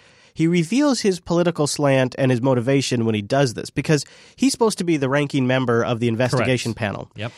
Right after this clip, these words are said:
Speaker 1: He, he's supposed to be top cop. And he's coming out and pronouncing guilty before the investigations even happen.
Speaker 2: Yeah, and I, and I have a problem with anybody that does this,
Speaker 1: Yeah.
Speaker 2: no
Speaker 1: Oh,
Speaker 2: matter
Speaker 1: yeah.
Speaker 2: who it is,
Speaker 1: If
Speaker 2: left
Speaker 1: it was
Speaker 2: or right.
Speaker 1: Nunes out there,
Speaker 2: Who?
Speaker 1: uh, I don't know.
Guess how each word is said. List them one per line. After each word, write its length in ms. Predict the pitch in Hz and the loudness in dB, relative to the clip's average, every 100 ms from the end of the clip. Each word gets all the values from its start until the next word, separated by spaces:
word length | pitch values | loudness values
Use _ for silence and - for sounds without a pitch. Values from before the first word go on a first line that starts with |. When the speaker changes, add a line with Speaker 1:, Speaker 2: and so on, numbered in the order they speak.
| - - | -18 -8
Speaker 1:
He, 460 | - 220 233 220 - | 0 2 4 0 -4
he's 240 | 143 214 | -4 -2
supposed 260 | - 196 170 | 0 -2 -2
to 60 | 160 | -4
be 100 | 151 | -2
top 260 | 160 160 | 0 0
cop. 240 | - 113 - _ _ _ _ _ _ _ _ _ _ _ _ _ | -2 -4 -4 _ _ _ _ _ _ _ _ _ _ _ _ _
And 120 | 139 143 | -2 0
he's 180 | 247 | 0
coming 300 | - 220 196 | 0 0 2
out 180 | 170 156 | 2 2
and 160 | 151 127 | 0 -2
pronouncing 600 | 143 143 147 - 151 131 | 0 0 0 0 0 0
guilty 580 | 113 135 127 113 101 101 _ _ | 0 0 0 -2 -4 -6 _ _
before 320 | 127 - 147 | -4 0 0
the 100 | 135 131 | 2 2
investigations 720 | 131 139 - 135 127 - 113 | 2 -2 -2 0 0 0 0
even 180 | 113 101 | 0 -2
happen. 360 | 113 110 - 131 | -2 -4 -6 -4
Speaker 2:
Yeah, 160 | 131 | -4
and 80 | 131 | -2
I, 180 | 175 196 | -4 -6
and 160 | 160 180 | -8 -6
I 80 | |
have 200 | 196 196 | -4 -4
a 60 | 160 | -4
problem 460 | - 131 120 120 110 | 0 0 2 -2 -4
with 160 | 107 | -2
anybody 400 | 123 117 107 104 | 0 0 0 0
that 140 | 98 92 | -2 -2
does 220 | 95 87 | -4 -4
this, 260 | 95 - - | -6 -4 -2
Speaker 1:
Yeah. 100 | 262 | -2
Speaker 2:
no 140 | 120 | -2
Speaker 1:
Oh, 80 | 160 | 0
Speaker 2:
matter 80 | 220 | 0
Speaker 1:
yeah. 140 | 120 | 0
Speaker 2:
who 160 | 139 139 | 0 0
it 40 | |
is, 140 | 107 107 | -2 -2
Speaker 1:
If 60 | |
Speaker 2:
left 120 | 226 269 | -2 0
Speaker 1:
it 40 | |
was 180 | 240 156 | 0 2
Speaker 2:
or 40 | |
right. 80 | 175 | 2
Speaker 1:
Nunes 220 | 330 220 | 2 2
out 180 | 139 127 | 2 0
there, 300 | 127 107 98 - - | 0 0 -2 -8 -2
Speaker 2:
Who? 60 | |
Speaker 1:
uh, 240 | 127 110 107 - | 0 0 -6 -4
I 60 | 131 | -2
don't 100 | |
know. 100 | 120 | 0